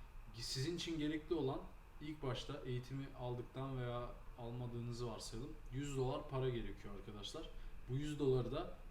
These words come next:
ürünleri geçmek için kullanacaksınız. Bunun dışında işte toplu olarak ürün yükleme yazılımları, o yazılım, bu yazılım falan diye soruları olan arkadaşlar oluyor. Onlar için de bu yazılımları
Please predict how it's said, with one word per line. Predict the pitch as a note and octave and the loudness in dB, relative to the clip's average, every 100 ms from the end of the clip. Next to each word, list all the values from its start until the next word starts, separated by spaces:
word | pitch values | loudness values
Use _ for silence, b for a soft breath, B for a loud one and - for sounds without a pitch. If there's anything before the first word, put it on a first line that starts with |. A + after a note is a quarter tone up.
| - | -2
ürünleri | B2+ C3 C3+ D#3 | 0 2 2 2
geçmek | C3 B2 C3+ B2+ | 4 2 2 -2
için | - A#2+ | -2 -2
kullanacaksınız. | A2+ G#2+ G#2 G2+ F#2+ - - - B B - B2+ | -2 -2 -2 -2 -2 -2 -2 -2 B B -6 0
Bunun | D#3 E3+ | 2 2
dışında | - D3+ D3+ E3+ - - - - - - - - | 2 2 2 0 -2 -4 -4 -4 -4 -6 -8 -6
işte | B2+ - C3+ C3 | -4 2 2 4
toplu | C3 B2+ D3 | 4 2 4
olarak | D3+ C#3 C3+ C#3 - C#3 | 4 4 4 0 0 0
ürün | C3 C#3+ | 2 2
yükleme | B2+ - C3+ C#3 | 0 0 0 2
yazılımları, | C3 B2 C3 C3+ C3+ C3+ C3+ - | 2 4 2 2 2 2 0 -2
o | C#3 C#3 | -4 -2
yazılım, | C3+ B2+ B2+ C3 B2+ | 0 0 2 0 2
bu | C#3 | 2
yazılım | C3+ C3 C3 B2+ | 2 2 2 0
falan | C3+ C3+ C#3 | 0 0 2
diye | B2+ D3 - B B - | 2 2 0 B B -6
soruları | - B2 B2+ C#3 | 0 2 2 2
olan | D3 C#3 C#3 | 2 2 2
arkadaşlar | C3+ B2 C3 B2+ D3 | 0 0 0 0 0
oluyor. | B2+ A2 B2 - B B - B2+ | 0 2 2 0 B B -4 2
Onlar | B2+ E3+ | 4 4
için | F3+ - C3+ | 4 2 2
de | F3+ D#3 | 4 4
bu | C3 D3+ | 4 4
yazılımları | D3+ D3 C3+ D3 | 4 2 2 2